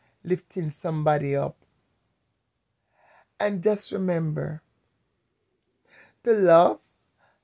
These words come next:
like, share, and subscribe to my channel.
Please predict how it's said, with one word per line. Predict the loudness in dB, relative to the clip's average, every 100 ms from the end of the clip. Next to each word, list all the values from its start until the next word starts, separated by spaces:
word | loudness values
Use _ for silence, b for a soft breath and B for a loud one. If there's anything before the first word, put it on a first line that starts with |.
| -2
like, | 6 6 6
share, | 2 0 2 4
and | 0
subscribe | -6 -8 -10 -6 0 2 0 -2
to | -2
my | -2 -2
channel. | -8 -6 -2 0 0 0 0 0